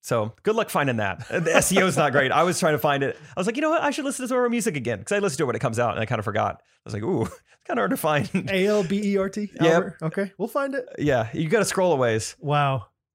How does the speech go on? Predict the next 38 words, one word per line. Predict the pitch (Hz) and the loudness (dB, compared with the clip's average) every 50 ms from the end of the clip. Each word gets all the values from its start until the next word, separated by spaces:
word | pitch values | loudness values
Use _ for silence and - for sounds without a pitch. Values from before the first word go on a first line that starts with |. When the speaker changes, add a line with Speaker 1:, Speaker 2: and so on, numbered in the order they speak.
| _ - | _ -6
Speaker 1:
Um, | 95 117 117 107 107 101 - | -4 -2 -2 -2 -4 -6 -2
probably | - 135 139 | 0 0 2
go | 127 127 | 2 0
desktop | 113 101 139 123 - - 135 113 110 - | 0 2 0 0 0 0 0 0 0 0
version. | 110 120 113 104 113 - - | 2 2 2 2 0 -4 -2
No, | 120 110 101 | 0 0 0
I | 101 101 | 0 -2
don't | 95 92 | -2 -4
know. | 87 87 - 120 - - | -6 -6 -6 -6 -4 -2
But, | 120 113 107 | 0 0 0
Speaker 2:
<laughs> | - 117 | 0 0
Speaker 1:
um, | 110 104 104 98 98 98 95 _ _ _ - | 0 0 -2 -4 -6 -10 -12 _ _ _ -10
but | 117 110 | -6 -6
yeah, | 104 82 - | -4 -4 -6
she's | - 113 110 | -6 -6 -6
great. | 104 - 113 101 - - | -4 -4 -4 -4 -2 -4
So | - - 95 95 - _ _ _ _ _ _ - | -4 -4 -4 -4 -6 _ _ _ _ _ _ -6
Speaker 2:
Dude, | - 151 | 0 0
Speaker 1:
that | 196 220 | 2 2
could | - - | 2 2
be | 285 262 | 4 4
a | 220 180 | 4 4
Speaker 2:
that's | 180 - | 2 0
Speaker 1:
recurring | - 202 190 170 | 2 2 2 2
Speaker 2:
awesome. | 151 | 0
Speaker 1:
thing. | 175 151 | 0 2
Like, | 139 135 - | 2 0 0
hopefully, | - - 135 185 202 196 196 175 | 0 0 2 2 0 2 0 0
like, | 160 147 - | 0 0 0
six | - - 180 - - | -2 -4 -4 -2 0
months | 160 156 156 | 0 2 2
Speaker 2:
Yeah. | 165 | 2
Speaker 1:
from | 151 143 | 4 4
now, | 139 131 | 2 2
there's | 123 127 - | 2 0 0
some | - 139 127 - | 0 -2 0 2
update | 135 131 123 - 135 120 113 104 - - | 2 2 2 2 0 0 0 0 -2 -4
with | 120 113 - | -4 -4 -6